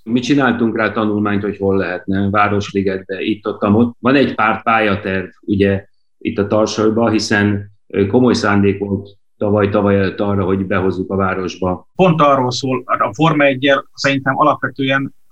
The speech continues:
Speaker 2: nem, tehát nem a, nem az autókkal, hanem hogyha másik problémát nézünk, akkor alapvetően az a probléma, mint a repülőterekkel, hogy így a város szélén van. Tehát, hogy ki lehet-e oda jutni,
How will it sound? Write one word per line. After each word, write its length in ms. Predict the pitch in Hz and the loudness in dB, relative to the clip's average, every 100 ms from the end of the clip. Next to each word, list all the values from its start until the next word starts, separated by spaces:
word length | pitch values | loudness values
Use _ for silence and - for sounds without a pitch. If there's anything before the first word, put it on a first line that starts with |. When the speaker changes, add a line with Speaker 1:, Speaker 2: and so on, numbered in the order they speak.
| - | -14
Speaker 2:
nem, 280 | - 135 - | -4 -4 -2
tehát 160 | - 120 | -4 -2
nem 160 | 143 143 | 0 2
a, 300 | 120 117 - | 2 0 -4
nem 200 | 131 139 | -4 0
az 120 | 117 | 0
autókkal, 520 | 113 120 135 131 135 | 0 -2 -4 -4 0
hanem 220 | 127 120 - | 0 0 -2
hogyha 280 | 123 123 | -4 -4
másik 340 | 123 131 127 - | 0 0 0 -6
problémát 440 | 131 123 120 104 | -6 -4 -2 -2
nézünk, 300 | 117 135 139 - - - | -4 -6 -6 -10 -20 -8
akkor 160 | 107 | -2
alapvetően 460 | 143 139 123 123 135 | 0 0 -2 -2 -2
az 80 | 131 | -2
a 60 | |
probléma, 380 | - 127 127 120 | -4 -4 -2 -2
mint 140 | 117 | -4
a 60 | 117 | -2
repülőterekkel, 760 | 139 120 107 104 104 101 107 | -2 0 -2 -2 -4 -4 -4
hogy 160 | 107 104 | -4 -4
így 140 | 107 | -6
a 40 | 113 | -2
város 320 | 117 101 98 | 0 0 -2
szélén 420 | - 107 95 92 | -6 -4 -2 -2
van. 220 | 87 85 | -2 -4
Tehát, 220 | 90 98 101 | -2 -4 -4
hogy 120 | 101 | -6
ki 140 | - | -2
lehet-e 300 | 110 98 98 | -2 -2 -4
oda 160 | 98 98 | -4 -4
jutni, 480 | 110 123 123 120 | -4 -6 -4 -6